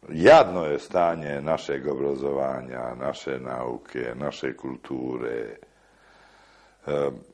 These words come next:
ja sam još devedeset i neke godine na nekom mitingu rekao:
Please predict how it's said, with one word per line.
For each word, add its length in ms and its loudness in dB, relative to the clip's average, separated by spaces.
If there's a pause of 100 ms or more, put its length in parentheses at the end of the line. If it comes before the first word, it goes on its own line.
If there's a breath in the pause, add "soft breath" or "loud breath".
(240)
ja 320 8
sam 240 0
još 280 6
devedeset 680 2
i 60 -4
neke 340 0
godine 400 2
na 140 2
nekom 440 -2
mitingu 580 -4
rekao: 640 2